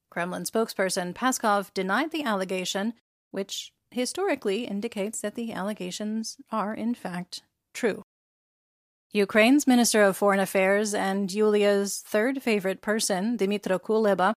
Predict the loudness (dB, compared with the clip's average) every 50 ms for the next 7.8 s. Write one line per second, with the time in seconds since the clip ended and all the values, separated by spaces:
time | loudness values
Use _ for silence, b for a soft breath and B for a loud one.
0 | _ _ _ _ _ _ -4 -2 -2 0 0 0 -2 0 -2 -2 -2 0 2 2
1 | 2 2 0 0 -2 -2 0 0 0 -2 -2 -2 -4 -8 -4 -2 -2 0 0 0
2 | 0 0 0 2 2 2 2 2 2 2 2 2 2 2 2 0 0 0 0 2
3 | 2 4 4 4 4 4 2 2 0 0 0 0 0 -2 -2 0 0 0 2 2
4 | 2 2 2 2 2 2 0 0 0 -2 -4 -4 -4 -4 -6 -6 -2 0 0 2
5 | 2 0 -2 -2 -4 -4 -4 -4 -4 -4 -4 -4 -2 -2 -4 -2 2 2 2 2
6 | 2 2 2 2 2 2 0 -2 -2 -4 -4 -2 0 0 0 0 0 -2 -2 0
7 | 0 -2 -2 -4 -6 -6 -8 -8 -6 -4 -2 -2 -2 -2 -6